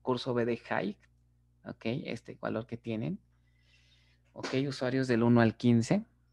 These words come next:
Y a, u-, al, usuarios del dieciséis al veinte, ¿qué será? Del dieciséis al veinticinco, pongan el medium.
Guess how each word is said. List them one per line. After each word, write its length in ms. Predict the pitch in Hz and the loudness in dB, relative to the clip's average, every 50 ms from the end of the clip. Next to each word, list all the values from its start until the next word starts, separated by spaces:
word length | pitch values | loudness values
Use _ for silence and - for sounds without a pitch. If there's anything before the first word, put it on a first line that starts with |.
| _ _ _ _ _ _ _ _ _ _ _ _ _ _ _ _ _ _ _ _ _ _ _ _ _ _ _ _ _ _ _ _ _ _ _ _ _ _ _ _ _ _ _ _ _ _ _ _ _ _ - | _ _ _ _ _ _ _ _ _ _ _ _ _ _ _ _ _ _ _ _ _ _ _ _ _ _ _ _ _ _ _ _ _ _ _ _ _ _ _ _ _ _ _ _ _ _ _ _ _ _ -8
Y 340 | 135 135 139 139 139 143 | -4 -2 0 0 0 2
a, 220 | 143 135 127 - - | 2 2 0 0 -2
u-, 240 | - 131 120 - - _ _ _ _ _ _ - | -6 -8 -10 -10 -12 _ _ _ _ _ _ -4
al, 300 | - 123 123 131 - - | -2 -2 -2 -2 -4 -4
usuarios 680 | 135 131 - - 151 143 143 147 147 143 135 131 127 131 | -6 -8 -6 -2 -2 -2 -2 -2 -4 -4 -4 -6 -6 -4
del 600 | 135 139 143 147 151 147 147 151 151 156 156 143 | -4 -2 -2 -2 -2 -2 -2 -2 -2 -4 -4 -4
dieciséis 840 | 139 131 127 120 117 - - 123 120 - - 135 135 135 135 135 - | -4 -4 -4 -4 -6 -8 -10 -10 -10 -6 -4 -2 -2 -2 -2 0 0
al 140 | 127 123 120 | 0 0 2
veinte, 420 | 120 117 113 113 110 110 - - | 2 2 2 2 0 -2 -2 -2
¿qué 720 | 117 113 113 113 113 110 110 110 110 107 104 104 101 107 - _ _ _ _ _ _ _ _ _ _ _ | 0 2 2 2 2 2 2 2 2 0 0 -2 -4 -6 -10 _ _ _ _ _ _ _ _ _ _ _
será? 400 | - - - 123 110 107 - _ _ _ _ _ _ _ _ _ _ _ _ _ _ _ _ _ _ _ _ _ _ - | -14 -8 -4 -4 -4 -4 -6 _ _ _ _ _ _ _ _ _ _ _ _ _ _ _ _ _ _ _ _ _ _ -4
Del 120 | 127 127 | -4 -2
dieciséis 520 | 131 127 120 - 131 123 139 147 156 156 - | -2 -4 -4 -6 -6 -2 0 -2 0 2 2
al 140 | 170 165 | 0 2
veinticinco, 1000 | 143 123 113 117 113 - 117 113 - 143 139 139 139 131 123 127 139 185 240 269 _ _ _ _ _ _ _ _ _ _ _ _ _ _ _ _ _ _ _ _ _ _ _ _ _ _ _ _ | 2 2 0 0 -2 -4 -6 -4 0 2 2 4 2 2 0 -2 -2 -2 -4 -6 _ _ _ _ _ _ _ _ _ _ _ _ _ _ _ _ _ _ _ _ _ _ _ _ _ _ _ _
pongan 360 | - 131 123 120 120 117 113 110 | -6 -4 -2 0 2 2 2 0
el 160 | 107 107 110 | 0 -2 -2
medium. 600 | 117 135 147 143 123 123 117 117 131 175 226 | -2 -2 -2 -2 -2 -2 -4 -4 -4 -6 -8